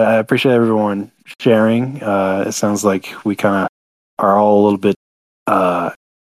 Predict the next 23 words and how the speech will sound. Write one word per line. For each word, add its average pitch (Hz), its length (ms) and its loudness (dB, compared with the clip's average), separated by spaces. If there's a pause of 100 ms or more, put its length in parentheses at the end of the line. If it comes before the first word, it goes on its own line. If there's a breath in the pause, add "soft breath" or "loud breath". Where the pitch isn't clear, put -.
(140)
covered 117 240 2
all 123 180 2
the 120 80 0
bases 101 560 -2
between 98 640 -6
being 98 260 -2
very 98 280 0
aggressive 95 440 0
in 101 100 0
our 98 100 2
play, 98 480 0 (340)
uh, 101 400 -2
very 113 300 2
aggressive 104 400 0
in 98 80 0
our 90 160 -2
list 110 260 0
building, 95 380 -2 (580)
liking 107 360 2
lots 104 220 0
of 92 120 -2
speed, 113 580 2 (720)
uh, 95 640 2